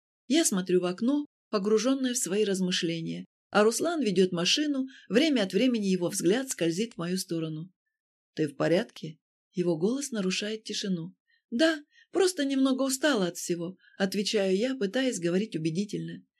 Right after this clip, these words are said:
Руслан кивает, но я вижу, что он не полностью верит мне. Он молчит, продолжая вести машину. И я благодарна ему за это.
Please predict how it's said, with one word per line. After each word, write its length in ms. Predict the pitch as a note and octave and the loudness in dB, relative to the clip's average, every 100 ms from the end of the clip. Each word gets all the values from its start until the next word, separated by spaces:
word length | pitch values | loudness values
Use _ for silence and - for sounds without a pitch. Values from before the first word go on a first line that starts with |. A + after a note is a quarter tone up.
| _ _ _ - | _ _ _ -4
Руслан 400 | G3+ A#3 D#4+ F4+ | -2 0 -2 -2
кивает, 520 | E4 A#3 F#3+ F#3 F#3 | -4 -2 0 0 0
но 120 | F#3+ G#3+ | 0 4
я 180 | A3 C4 | 4 4
вижу, 260 | D#4+ E4 | -2 -2
что 220 | D#4+ D#4 D4+ | -4 -4 -2
он 100 | E4 | -4
не 80 | |
полностью 640 | D#4+ A3+ B3+ D4+ - A#3+ G3+ | 0 2 4 2 -4 -4 2
верит 300 | F#3 D#3+ - | 2 2 -2
мне. 320 | D#3+ D3+ D3 _ _ - | -4 -6 -8 _ _ -6
Он 200 | F3+ C4+ | 0 0
молчит, 600 | D#4 D#4+ D#4 - F3 F3 | 0 -4 -6 -4 -4 -4
продолжая 500 | E3+ F3 F#3 A#3+ C4 | -2 0 0 0 0
вести 300 | G3+ F#3+ G#3+ | -2 -4 -6
машину. 520 | G3+ G3 E3 D#3+ D3+ - _ _ _ _ | -4 -2 -4 -4 -8 -12 _ _ _ _
И 80 | G#3 | 0
я 300 | F3+ F#3+ C4+ | 2 2 0
благодарна 680 | C#4+ D#4 D#4 D#4+ D#4+ G#3+ E3 | -2 -2 -2 0 0 0 -2
ему 160 | D#3 | -2
за 120 | D#3 D#3 | -4 -4
это. 340 | D3 D3 | -6 -10